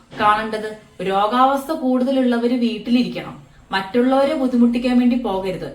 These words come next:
ഇനി ഇത് ഉപയോഗിച്ചേ പറ്റൂ എന്നുണ്ടെന്നുണ്ടെങ്കിൽ അവരവര് തനിച്ചായിട്ടിരിക്കുന്നിടത്ത്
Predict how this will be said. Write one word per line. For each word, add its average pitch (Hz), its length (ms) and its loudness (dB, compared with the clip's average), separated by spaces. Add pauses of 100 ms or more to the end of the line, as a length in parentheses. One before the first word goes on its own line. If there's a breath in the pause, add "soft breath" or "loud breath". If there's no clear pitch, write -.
(100)
ഇനി 196 100 -4
ഇത് 294 160 0
ഉപയോഗിച്ചേ 269 640 0 (100)
പറ്റൂ 240 300 -2
എന്നുണ്ടെന്നുണ്ടെങ്കിൽ 254 880 0 (500 loud breath)
അവരവര് 233 460 2 (100)
തനിച്ചായിട്ടിരിക്കുന്നിടത്ത് 254 1160 0